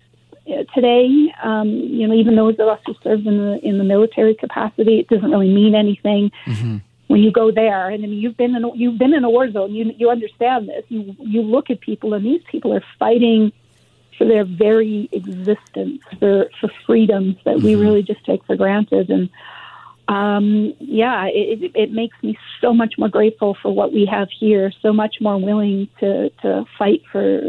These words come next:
Speaker 1: the values that we have here in Western society, a free society,
Speaker 2: Mm-hmm.
Speaker 1: um, and to do everything I can to support them in, in trying to win this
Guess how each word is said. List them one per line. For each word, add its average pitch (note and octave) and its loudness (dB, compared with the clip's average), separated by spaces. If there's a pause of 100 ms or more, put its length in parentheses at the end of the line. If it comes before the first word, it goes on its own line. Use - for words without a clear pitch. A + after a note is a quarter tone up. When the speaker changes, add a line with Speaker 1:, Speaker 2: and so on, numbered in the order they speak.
(120)
Speaker 1:
the G3 0
values G3 0
that - 0
we G3 2
have G3 -4
here G3 0
in G3 -4 (100)
Western G3 -4
society, G3+ -4
a G3 -10
free A3 2
society, G#3 0 (340)
Speaker 2:
Mm-hmm. F2+ -10
Speaker 1:
um, G3 -2
and A3+ 0
to - -10
do A#3 2
everything A3 -2
I G#3+ -2
can A3+ -2
to - -12 (100)
support A3 -2
them G3 -2
in, - 0
in F#3+ 0
trying G#3 0
to - -2
win G#3 2
this G3 -4